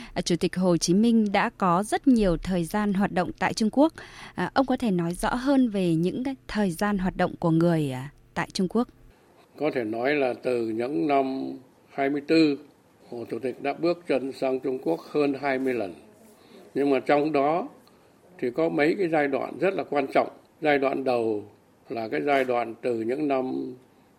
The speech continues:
Speaker 2: hai mươi tư đến hai mươi bảy. Lúc bấy giờ Hồ Chủ tịch sang làm việc ở Quảng Châu.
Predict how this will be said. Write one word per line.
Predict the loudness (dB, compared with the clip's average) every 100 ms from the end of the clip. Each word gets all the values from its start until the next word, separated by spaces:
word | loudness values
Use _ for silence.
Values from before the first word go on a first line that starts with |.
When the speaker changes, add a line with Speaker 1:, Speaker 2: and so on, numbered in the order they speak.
| _
Speaker 2:
hai | -6 -2
mươi | -2 2
tư | 2 4 2
đến | 0 -2
hai | -4
mươi | -4
bảy. | -4 -6 -14 -20 _ _ -6
Lúc | -4 0
bấy | 0 2
giờ | 2 0 -2 -10 _ -10
Hồ | -8
Chủ | -6
tịch | -4 -4 -6 _ _ -2
sang | 0 0 -4 -6
làm | -4 -4
việc | -2 -4 -4
ở | -12 -6
Quảng | -6 2
Châu. | 6 6 6